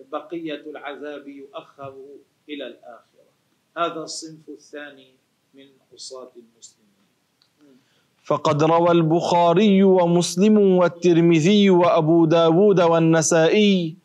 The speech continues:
Speaker 2: عن ابن عباس أنه قال: مر رسول الله على قبرين فقال:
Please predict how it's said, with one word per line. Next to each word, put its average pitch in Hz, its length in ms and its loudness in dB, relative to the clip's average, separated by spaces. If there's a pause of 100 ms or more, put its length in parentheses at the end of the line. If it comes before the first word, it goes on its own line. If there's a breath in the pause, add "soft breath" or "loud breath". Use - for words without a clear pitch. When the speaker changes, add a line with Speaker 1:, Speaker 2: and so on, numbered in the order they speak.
(500 soft breath)
Speaker 2:
عن 143 260 0
ابن 180 220 2
عباس 175 640 0
أنه 185 840 0
قال: 175 560 0 (680)
مر 175 600 0
رسول 185 360 2
الله 180 640 2
على 175 340 2
قبرين 180 720 2
فقال: 196 840 0